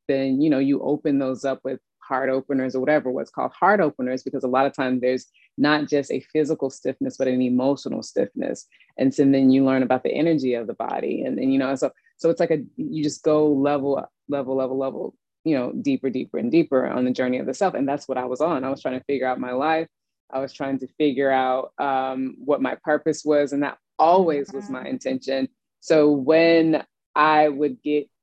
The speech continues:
Speaker 1: cues or little, you know, uh, or not cues, but clues from the universe that, yeah, you're going the right direction and this is making
Speaker 2: Mm-hmm.
Speaker 1: sense and you're releasing biases and you're, you know,
Speaker 2: Mm-hmm.
Speaker 1: you are, you are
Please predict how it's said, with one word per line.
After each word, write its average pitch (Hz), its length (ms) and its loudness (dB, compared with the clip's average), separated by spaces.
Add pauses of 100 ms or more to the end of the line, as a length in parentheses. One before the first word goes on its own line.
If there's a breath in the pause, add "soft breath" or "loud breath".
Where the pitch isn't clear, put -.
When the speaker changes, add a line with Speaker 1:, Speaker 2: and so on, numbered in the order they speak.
(240)
Speaker 1:
cues 156 640 0
or 143 80 -2
little, 151 340 -2 (200)
you 190 120 -2
know, 139 240 -2
uh, 131 340 -6
or 127 220 -8
not 156 200 -6
cues, 135 380 0
but - 140 -6
clues 226 380 2
from 135 180 2
the 135 80 4
universe 160 480 2
that, - 100 -2
yeah, 233 120 0
you're 185 160 0
going 156 180 -2
the 160 60 -2
right 151 180 -4
direction 156 680 -4
and 123 160 -6
this 139 140 -8
is 147 140 -4
making 143 320 2
Speaker 2:
Mm-hmm. - 20 -4
Speaker 1:
sense 151 500 2
and 135 280 0 (360)
you're 147 160 6
releasing 147 840 4
biases 135 960 -2
and 131 420 -6
you're, 131 340 0
you - 160 0
know, 135 200 2
Speaker 2:
Mm-hmm. 135 140 2
Speaker 1:
you 135 240 2
are, 131 280 0 (840)
you 156 280 2
are 143 300 -4